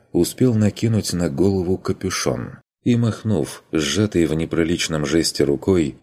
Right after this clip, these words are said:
исчез в порыве божественного ветра. Зацокав копытцами и гордо вскинув рогатую голову,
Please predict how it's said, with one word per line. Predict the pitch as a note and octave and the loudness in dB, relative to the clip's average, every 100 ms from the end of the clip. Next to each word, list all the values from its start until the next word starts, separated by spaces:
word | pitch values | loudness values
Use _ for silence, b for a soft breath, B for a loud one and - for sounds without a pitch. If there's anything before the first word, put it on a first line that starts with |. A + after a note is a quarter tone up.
| - | 0
исчез | D3+ G#2+ - - - - - - | 0 0 -2 -2 -2 -4 -8 -10
в | - - | -18 -4
порыве | D2+ C2+ E2+ F#2+ D2+ | 0 2 2 2 0
божественного | B1 C#2+ C2 F2+ F2 - C#2+ C#2 C2+ C2+ | 4 2 2 0 -2 -2 -2 -2 0 0
ветра. | C2 B1+ - - - - _ _ _ _ | 0 -2 -4 -10 -12 -16 _ _ _ _
Зацокав | C#2 C#2 C#2 - C#2+ D2+ | 0 2 2 0 0 0
копытцами | - C#2+ - - - C2 G1+ - _ _ | 0 0 0 0 -2 -4 -8 -16 _ _
и | D#2 | 0
гордо | C#2+ G2+ G#2 F2 F2 | 2 2 2 2 0
вскинув | - G#2+ G#2 E2+ - | 0 0 2 0 0
рогатую | D2+ C#2+ F#2+ - D#2 | 0 2 0 4 4
голову, | C#2 F#2 A2+ D2 B1+ G#1+ | 4 4 4 2 -2 -8